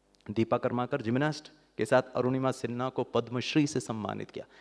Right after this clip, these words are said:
कहाँ पच्चीस हजार रुपए और कहाँ पद्मश्री। और जब भारत सरकार ने उसको पच्चीस हजार रुपए ऑफर दिया था ना, you know what she said from the hospital bed? "भिखारी नहीं हूँ, I refuse to accept your twenty-five thousand rupees।" Look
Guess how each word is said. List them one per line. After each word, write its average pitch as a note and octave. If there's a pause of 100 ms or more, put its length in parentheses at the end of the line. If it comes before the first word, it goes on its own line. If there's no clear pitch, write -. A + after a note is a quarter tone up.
(160)
कहाँ B2+
पच्चीस E3+
हजार C#3
रुपए G#2+
और A2
कहाँ A#2+
पद्मश्री। A2+ (280)
और A2
जब A#2
भारत B2
सरकार C3
ने C#3
उसको -
पच्चीस C#3
हजार C#3+
रुपए C#3+ (100)
ऑफर A#2
दिया C#3
था C#3+
ना, G3 (180)
you E3
know G#3
what G3+
she F3
said D#3
from D#3+
the C3+
hospital D3+
bed? F3+ (380)
"भिखारी B2+
नहीं C3
हूँ, C3 (640)
I A2+
refuse B2
to -
accept A#2+
your A#2
twenty-five G#2+
thousand G#2+
rupees।" G2+
Look -